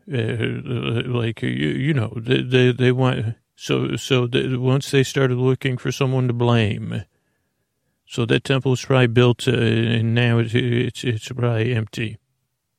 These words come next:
Okay, well, it's just weird that, uh, yeah,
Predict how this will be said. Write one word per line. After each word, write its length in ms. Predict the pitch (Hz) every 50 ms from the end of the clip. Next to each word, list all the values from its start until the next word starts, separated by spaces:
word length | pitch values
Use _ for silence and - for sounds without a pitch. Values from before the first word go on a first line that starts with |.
| _ _ _ _ _ _ _ _ _ _ _ _ _ _ -
Okay, 360 | 123 117 113 - 160 160 147
well, 240 | 123 123 127 123 123
it's 160 | 120 - -
just 200 | - 131 - -
weird 340 | 127 127 143 147 131 117 -
that, 300 | - 127 120 120 117 117
uh, 400 | 120 117 117 120 113 123 113 - - _ _ _ _ _ _ _ _ _ _ _ _ _ _ _ _ _ _ _ _ _
yeah, 160 | 120 113 117